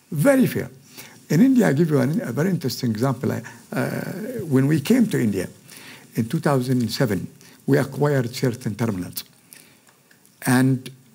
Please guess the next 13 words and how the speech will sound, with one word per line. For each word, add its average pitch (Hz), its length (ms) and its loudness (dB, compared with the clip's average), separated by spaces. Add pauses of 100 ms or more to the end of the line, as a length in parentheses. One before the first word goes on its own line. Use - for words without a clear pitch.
(200)
the 117 100 0
chief 233 300 4
mini-, 160 380 2
the 113 240 2
prime 165 320 2
minister 120 320 0
today 123 320 2
was 113 340 0
the 110 60 -4
chief - 220 -6
minister 117 380 -2
of, 110 200 -6
uh, 117 160 -6